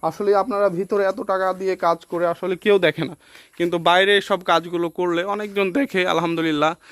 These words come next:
এই কাজের কোয়ালিটিগুলো, এই যে দেখেন, আমরা এই পিলারের কাজগুলো করছি বারান্দার, এবং সোফাটা আসলে খুব এক আকর্ষণীয় সোফা। আপনারা এই সব সোফা যদি কেউ করাতে চান, অবশ্যই আমাদের স্ক্রিনে দেওয়া নাম্বারে যোগাযোগ করবেন।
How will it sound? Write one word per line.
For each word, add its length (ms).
এই 120
কাজের 300
কোয়ালিটিগুলো, 640
এই 60
যে 80
দেখেন, 300
আমরা 360
এই 160
পিলারের 460
কাজগুলো 400
করছি 320
বারান্দার, 480
এবং 340
সোফাটা 420
আসলে 240
খুব 200
এক 220
আকর্ষণীয় 560
সোফা। 380
আপনারা 300
এই 60
সব 200
সোফা 320
যদি 200
কেউ 180
করাতে 360
চান, 240
অবশ্যই 340
আমাদের 300
স্ক্রিনে 280
দেওয়া 160
নাম্বারে 340
যোগাযোগ 380
করবেন। 280